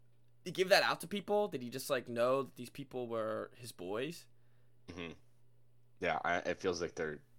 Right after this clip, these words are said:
Speaker 2: that easily should have been shut down. But
Speaker 1: Yeah,
Speaker 2: maybe not.
Speaker 1: and, like, by the government? Like,
Speaker 2: I
Speaker 1: isn't
Speaker 2: mean,
Speaker 1: the
Speaker 2: maybe, like, the darkest of the dark web.
Speaker 1: I guess. And, like, the,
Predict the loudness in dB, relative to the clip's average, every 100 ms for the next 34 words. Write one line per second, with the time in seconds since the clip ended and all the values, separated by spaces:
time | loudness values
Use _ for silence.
0 | -8 -4 -2 -4 -10 -8 -8 -6 -8 -8
1 | -6 -6 -6 -6 -8 -8 -12 -20 -20 -20
2 | -20 -20 -20 -20 4 10 10 10 4 -2
3 | -6 0 6 10 12 12 8 -16 2 8
4 | 8 8 6 6 6 4 4 -2 -20 -20
5 | -20 -20 -20 -20 -20 -20 -20 -20 -20 -20
6 | -20 -14 -4 2 4 6 6 8 8 10
7 | 10 10 6 6 6 6 2 -2 -4 0
8 | 2 2 2 4 4 4 -6 -20 -20 -20
9 | -20 -20 -20 -20 -20 -20 -18 -16 -10 -10
10 | -10 -12 -16 -18 -20 -20 -20 -20 -20 -20
11 | 2 4 8 8 6 -2 -16 0 6 8
12 | 10 8 8 6